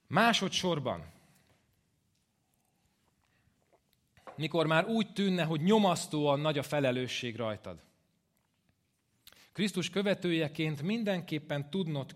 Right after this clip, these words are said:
kell, hogy nem pusztán a te felelősséged, hogy az emberek megtérnek-e és átadják az életüket Jézusnak. A te felelősséged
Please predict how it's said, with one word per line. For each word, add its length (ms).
kell, 640
hogy 120
nem 240
pusztán 420
a 100
te 140
felelősséged, 920
hogy 120
az 120
emberek 580
megtérnek-e 800
és 140
átadják 680
az 100
életüket 640
Jézusnak. 560
A 180
te 160
felelősséged 1200